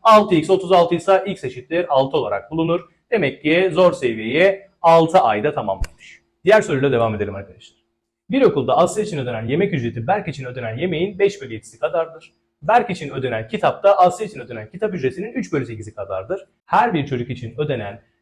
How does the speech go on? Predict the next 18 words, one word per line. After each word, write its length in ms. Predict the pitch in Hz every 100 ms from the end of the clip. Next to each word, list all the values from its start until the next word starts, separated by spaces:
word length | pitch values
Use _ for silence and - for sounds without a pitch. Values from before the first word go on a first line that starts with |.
| -
yemek 420 | 131 156 240 -
ve 100 | 117
kitap 260 | - 196 165
ücretlerinin 520 | 117 117 117 107 107
toplamı 460 | 170 - 120 110 131
birbirine 400 | 170 120 107 107
eşittir. 520 | 170 - - 190 - _ _ -
İki 200 | 226 247
çocuk 260 | 196 131
için 200 | 135 123 196
okula 360 | 190 135 -
ödenen 420 | 202 170 117 107
toplam 400 | - 214 202 151
kitap 240 | 175 220 214
ücretinin 480 | 202 208 208 202 - _
toplam 380 | 240 226 226 226
yemek 280 | 185 247 180
ücretine 640 | 127 123 151 220 277